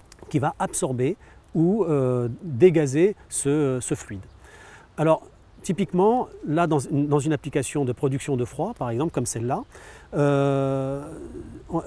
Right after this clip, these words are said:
ce, ce procédé va utiliser du chlorure de barium, par exemple, qui va réagir avec, euh, de l'ammoniac de manière réversible. C'est-à-dire que le jour, quand on a, euh,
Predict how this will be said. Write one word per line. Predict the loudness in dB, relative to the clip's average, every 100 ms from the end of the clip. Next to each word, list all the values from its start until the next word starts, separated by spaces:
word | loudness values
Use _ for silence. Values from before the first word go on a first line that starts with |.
| -4
ce, | -4 0 2
ce | 2 0
procédé | -2 -2 -2 0 2
va | 2
utiliser | 2 0 0 2 2
du | 2 0
chlorure | 2 2 4
de | 2
barium, | 0 0 0 -2 -2
par | -4
exemple, | -6 -4 -4 -4 -10 -4
qui | 0
va | 2
réagir | 2 0 0 -2 -2 -4
avec, | -4 -4 -2 -4 -4 -16 -12 -2
euh, | 0 4
de | 4
l'ammoniac | 6 4 2 0 -2 -4
de | 0
manière | 2 0 0
réversible. | 0 -2 -4 -10 -14 -20 -20 -14
C'est-à-dire | -2 0 2
que | 4 2 0 0
le | 6 6
jour, | 6 4 4 0 -10 -20 -20 -16 -2
quand | 0 4
on | 4
a, | 4 2 -10 -20 -20 -4
euh, | 0 2 2 0 0 -2 -4 -6 -8 -10 -10